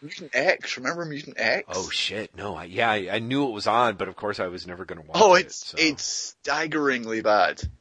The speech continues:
Speaker 2: Yeah.
Speaker 1: Uh, X-Men really is the, the property that, you know,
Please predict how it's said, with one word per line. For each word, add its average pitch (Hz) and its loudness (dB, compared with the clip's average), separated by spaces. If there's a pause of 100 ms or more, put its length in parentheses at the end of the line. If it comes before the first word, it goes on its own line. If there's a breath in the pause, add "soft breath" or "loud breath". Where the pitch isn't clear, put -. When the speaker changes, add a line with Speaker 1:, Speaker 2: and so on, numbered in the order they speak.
(120)
Speaker 2:
Yeah. 90 -10 (140)
Speaker 1:
Uh, 113 10 (300)
X-Men 302 2
really 170 0
is 160 0
the, 127 -2
the 110 -12
property 113 -2
that, 110 -14
you 123 -6
know, 104 0